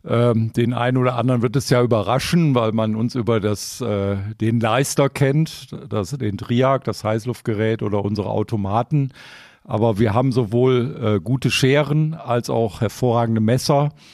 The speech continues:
Auch das Abstoßmesser beispielsweise für den Bodenbereich ist ja auch, das ist auch eine Kooperation mit einer führenden Marke, mit der Firma Mozart.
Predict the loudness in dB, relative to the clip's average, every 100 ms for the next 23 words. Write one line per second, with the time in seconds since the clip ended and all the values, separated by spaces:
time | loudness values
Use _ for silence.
0 | -20 -20 -20 _ -2 -2 0 -4 -2 -4
1 | 0 2 2 2 0 2 0 2 0 0
2 | -2 -2 0 2 0 -2 -2 -2 0 0
3 | 0 -2 0 0 0 -4 -6 -2 -2 0
4 | 0 -2 -6 -6 -6 -8 -10 -2 0 2
5 | 2 2 -2 -8 -20 -20 _ 0 2 2
6 | 0 -2 0 2 4 2 2 0 0 2
7 | 0 -2 2 2 2 0 2 0 0 -2
8 | -2 -2 -4 -4 -6 -2 0 0 0 -2
9 | -2 0 0 -2